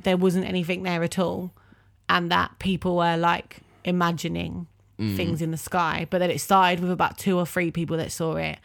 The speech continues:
Speaker 1: and then within days there was then, like, five hundred
Speaker 2: I
Speaker 1: reports
Speaker 2: see,
Speaker 1: of it.
Speaker 2: yeah.
Speaker 1: So the question is, like, did they really see the things in the sky,
Speaker 2: Oh,
Speaker 1: or
Speaker 2: okay.
Speaker 1: did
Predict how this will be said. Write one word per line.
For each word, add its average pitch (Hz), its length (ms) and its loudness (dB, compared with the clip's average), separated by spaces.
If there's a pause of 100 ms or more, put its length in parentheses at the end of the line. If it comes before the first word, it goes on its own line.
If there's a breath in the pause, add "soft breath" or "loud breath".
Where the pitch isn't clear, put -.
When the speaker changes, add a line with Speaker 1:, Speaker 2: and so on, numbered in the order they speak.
(260 soft breath)
Speaker 1:
and 170 140 -2
then 165 100 2
within 160 300 2
days 160 400 0
there 139 160 -4
was 151 140 -2
then, 147 180 -2
like, 143 300 -6
five 147 320 0
hundred 147 440 -2
Speaker 2:
I - 140 -6
Speaker 1:
reports 113 220 -4
Speaker 2:
see, 95 160 0
Speaker 1:
of 90 100 0
it. 90 160 -2
Speaker 2:
yeah. 92 120 -4 (1160 soft breath)
Speaker 1:
So 156 500 0
the 165 120 -6
question 151 440 -6
is, 143 240 -6
like, 143 280 -6
did 147 180 -2
they 104 160 -4
really 135 240 -4
see 156 460 -6 (180)
the - 80 -8
things - 300 -8
in 113 40 -6
the 113 60 -6
sky, - 420 -8
Speaker 2:
Oh, 127 120 -4
Speaker 1:
or - 80 -2
Speaker 2:
okay. - 160 -6
Speaker 1:
did - 240 -2